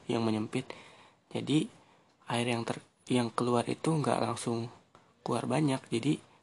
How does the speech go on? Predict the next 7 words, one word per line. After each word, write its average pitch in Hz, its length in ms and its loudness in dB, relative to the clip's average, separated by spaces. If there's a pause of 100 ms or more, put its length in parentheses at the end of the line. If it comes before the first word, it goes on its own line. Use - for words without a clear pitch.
(120)
sedikit-sedikit. 117 800 -2 (640)
Jadi, 123 240 -2 (100)
contohnya 120 460 -2
tuh - 100 -6
kayak - 240 -2
gitu. - 380 -2 (800)
Di 127 260 4